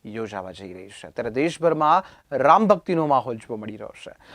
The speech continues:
આ ભક્તિમાં જોડાવા માટે સુરતથી બે યુવકો એક કરોડની જેગુઆર કાર લઈને અયોધ્યા જવા નીકળ્યા છે. અહીં મહત્વની બાબત એ છે કે આ બંને યુવકો ભગવા રંગે રંગેલી કાર લઈને ચૌદસો કિલોમીટરની યાત્રા પર નીકળ્યા છે. કાર પર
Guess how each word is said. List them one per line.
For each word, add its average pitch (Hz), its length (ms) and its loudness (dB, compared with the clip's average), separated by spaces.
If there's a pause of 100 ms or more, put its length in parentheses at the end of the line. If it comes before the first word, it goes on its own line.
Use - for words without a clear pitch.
(100)
આ 156 60 4
ભક્તિમાં 180 440 0
જોડાવા 147 300 6
માટે 160 280 2
સુરતથી 143 400 -4
બે 131 160 -2
યુવકો 123 540 -8
એક 220 140 2 (100)
કરોડની 196 380 4
જેગુઆર 147 600 6
કાર 123 280 0
લઈને 113 300 -10
અયોધ્યા 127 480 -6
જવા 156 240 0
નીકળ્યા 175 320 -4
છે. - 220 -14 (560)
અહીં 170 200 6
મહત્વની 190 440 6
બાબત 208 320 6
એ 190 200 2
છે 196 180 -2
કે 185 120 2
આ 170 240 4
બંને 139 260 2
યુવકો 156 540 0
ભગવા 127 360 6
રંગે 233 240 4
રંગેલી 208 360 2
કાર 160 280 4
લઈને 110 300 -6 (360)
ચૌદસો 202 360 2
કિલોમીટરની 180 600 0
યાત્રા 117 320 0
પર 107 140 -10
નીકળ્યા - 560 -18
છે. - 60 -20 (320)
કાર 165 260 6
પર 123 200 0